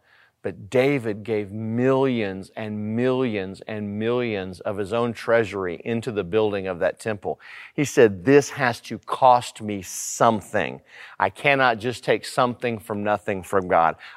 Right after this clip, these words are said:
I've got to be involved. I've got to be a blessing. I've got to sow into this." So very, very, very, very important, amen, that we're obedient to do what God tells us to do. The fifth, um,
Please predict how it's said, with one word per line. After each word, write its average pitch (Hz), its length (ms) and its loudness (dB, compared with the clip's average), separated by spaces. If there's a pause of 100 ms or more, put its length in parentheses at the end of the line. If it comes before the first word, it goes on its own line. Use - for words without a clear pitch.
I've 101 160 0
got 120 220 6
to 123 80 2
be 113 180 -2
involved. 95 440 2
I've 90 160 -2
got 110 300 4
to 117 80 -4
be 107 160 -2
a 98 40 0
blessing. 98 480 0
I've 90 160 -8
got 104 260 2
to - 80 -12
sow 95 360 -2
into 90 260 -8
this." 85 320 -10 (400)
So 104 380 4 (320)
very, 131 240 6
very, 139 320 4
very, 127 240 4
very 120 400 2
important, 98 500 -2
amen, 113 540 -4
that 104 180 -4
we're 107 240 0
obedient 104 1040 -4 (140)
to 113 100 -8
do 104 180 -4
what 98 200 -2
God 98 240 4
tells 98 260 2
us 98 160 -8
to 92 160 -10
do. 90 220 -4 (400)
The 107 100 2
fifth, - 600 4 (220)
um, 98 580 0